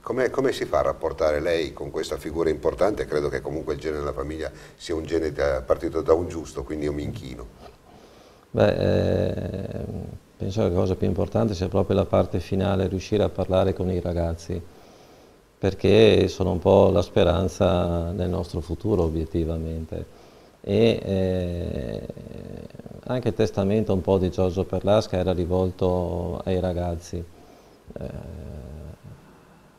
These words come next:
Speaker 2: lui in una trasmissione, quella di Vinoli, uscì con una bellissima frase, che io penso sia un po' il corollario alla sua storia,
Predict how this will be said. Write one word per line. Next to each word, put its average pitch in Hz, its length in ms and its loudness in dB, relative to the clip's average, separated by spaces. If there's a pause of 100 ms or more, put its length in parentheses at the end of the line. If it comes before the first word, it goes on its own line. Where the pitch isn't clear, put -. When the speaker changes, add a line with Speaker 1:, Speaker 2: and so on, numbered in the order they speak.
(220)
Speaker 2:
lui 110 240 0
in 104 80 2
una 101 160 2
trasmissione, 95 1400 0 (880)
quella 95 220 -2
di 92 140 -2
Vinoli, 95 640 0 (520)
uscì 117 260 -4
con 110 100 2
una 92 140 4
bellissima 92 520 0
frase, 90 540 -2 (480)
che - 100 -6
io 95 80 2
penso 107 380 2
sia 98 180 -2
un 95 100 2
po' 104 400 4 (280)
il 92 160 -4
corollario 101 800 6
alla 95 140 4
sua 95 200 -2
storia, 104 640 4